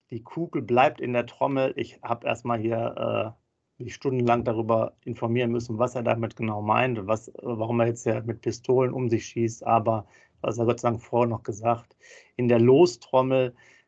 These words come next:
für Runde zwei, die natürlich dann erst, äh, in knapp, ich glaub, fast in einem Monat erst dran ist.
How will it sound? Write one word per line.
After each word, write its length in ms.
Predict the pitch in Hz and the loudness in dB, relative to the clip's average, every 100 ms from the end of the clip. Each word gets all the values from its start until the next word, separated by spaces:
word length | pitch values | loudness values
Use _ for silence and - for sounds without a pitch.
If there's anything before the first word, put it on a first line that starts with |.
| _ | _
für 140 | - | -4
Runde 380 | 123 131 127 120 | 0 0 0 0
zwei, 440 | - - 117 131 131 | -2 2 4 6 4
die 140 | 120 | 0
natürlich 420 | 120 113 - 123 | 0 -2 -4 -4
dann 220 | 123 117 | -4 -6
erst, 500 | 117 - 120 - - 135 | -4 -4 -6 -8 -16 -6
äh, 340 | 113 110 110 113 | -4 -2 -4 -8
in 140 | - 104 | -12 -14
knapp, 400 | - 123 123 _ _ _ | -8 -8 -8 _ _ _
ich 60 | - | -12
glaub, 140 | - | -10
fast 280 | - 156 - | -4 -4 -4
in 80 | 117 | -4
einem 160 | 107 | -2
Monat 320 | 143 190 113 | -2 -2 -2
erst 320 | - 117 - 113 | -4 -6 -6 -6
dran 200 | 113 165 | -6 -6
ist. 220 | 156 | -10